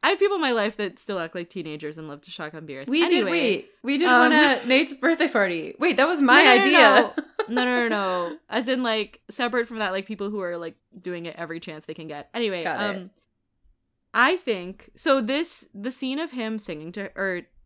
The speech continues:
Speaker 1: the a cappella group singing to her
Speaker 2: Oh,
Speaker 1: is the
Speaker 2: right.
Speaker 1: only thing I knew about this movie. It's
Speaker 2: Mm.
Speaker 1: literally the only thing I knew. I didn't know the plot. I didn't know
Speaker 2: Wait,
Speaker 1: anything.
Speaker 2: is this the first time you've ever seen this?
Speaker 1: Yeah.
Speaker 2: <gasps>
Speaker 1: I've
Speaker 2: Oh
Speaker 1: never
Speaker 2: my
Speaker 1: seen this movie.
Speaker 2: God.
Speaker 1: I didn't know the
Speaker 2: Okay.
Speaker 1: plot. I didn't know anything. I just knew that people I knew would, like, see,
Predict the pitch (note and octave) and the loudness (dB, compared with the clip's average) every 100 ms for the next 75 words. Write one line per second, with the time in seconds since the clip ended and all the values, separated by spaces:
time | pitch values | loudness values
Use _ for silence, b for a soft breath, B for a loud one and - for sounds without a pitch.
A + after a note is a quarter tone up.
0 | _ E3 D#3+ F#3 F#3 E3 E3+ - D3+ D#3+ | _ -8 -8 -8 -10 -8 -10 -12 -14 -12
1 | A3 G#3+ A3 _ - G3+ F3+ A#3+ C4 G#3 | -8 -8 -8 _ -6 -4 -2 -2 0 -2
2 | A3 B3+ A#3 G3+ F#3 F3+ F3 G3 D3 C#3 | -2 -2 -2 -2 -4 -6 -8 -10 -12 -10
3 | F3+ B3 A#3+ D#4 G#4 F#4+ B3+ A3+ G#3+ A#3+ | -8 -8 -6 -8 -6 -4 -2 0 0 0
4 | B3 G3 F#3 F#3+ G3+ D#3+ D3+ F3 G3 A3 | -2 -4 -6 -8 -10 -10 -10 -8 -6 -6
5 | A#3 A3+ D#3+ D#3 - F3+ F#4 G#4+ C#4+ - | -6 -6 -8 -8 -10 -2 4 4 2 -4
6 | D3 C#4 G#4 D5+ - - B3+ C#4+ D#4 C#4+ | -2 0 2 2 2 2 0 0 -2 -2
7 | G#3+ A#3+ G#3+ F3+ G3+ C4 - - _ _ | -2 -6 -6 -8 -6 -8 -10 -20 _ _
8 | _ A3 B3 A#2+ D3+ G3+ D4+ G4 G#4+ G4+ | _ -8 -4 -4 -6 -10 -10 -8 -8 -8
9 | F#4+ F4 E4 C4+ _ _ - A3+ A#3+ A#3+ | -8 -8 -8 -12 _ _ -6 -2 0 0
10 | B3 G#3+ - - - A#2+ B2 A#2+ - G3+ | -2 -6 -6 -8 -8 -8 -10 -12 -8 -2
11 | A#3+ C#4 D4 A#3 A3+ G#3 F3+ A3 B3 G3+ | 2 2 0 -2 0 0 0 -2 -2 -4
12 | G#3+ G#3+ G#3 G3+ - b b A3+ A3 A#3 | -4 -4 -6 -6 -12 b b -2 0 -2
13 | C#4 C4+ B3 G3 - A3+ G#3+ F#3+ F3+ F3+ | -2 -2 -2 -4 -6 -6 -4 -4 -6 -8
14 | F3 E3 D#3+ - - F#3+ F#3+ F#3 | -8 -8 -10 -12 -14 -10 -8 -8